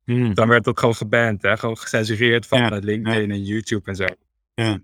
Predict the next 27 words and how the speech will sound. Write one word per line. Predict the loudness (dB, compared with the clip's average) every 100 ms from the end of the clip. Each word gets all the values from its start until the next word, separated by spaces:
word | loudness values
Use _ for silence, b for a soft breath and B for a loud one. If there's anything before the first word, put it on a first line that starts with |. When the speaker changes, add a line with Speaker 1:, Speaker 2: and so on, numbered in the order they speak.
| _ _ _ _ _ _
Speaker 2:
Terwijl | 2 4 6
nu, | 6 6 4 0
ik | 0
weet | 2 4
niet | 0
zo | 0
goed | 2
wat | 2 0
nou, | 0 2 2
nou | 2 2
de | 2
status | 2 0 0 -6
is, | -4
maar | -2
in | 0
ieder | 0 -2
geval | 0 2
een | 2
tijdje | 0 0 -2
terug | -4 0
hoorde | 2 4
je | 2
best | 2 0 2
vaak | 2 2 2
dat | -2 0
dat, | -4 -4 -18 -6
eh, | 0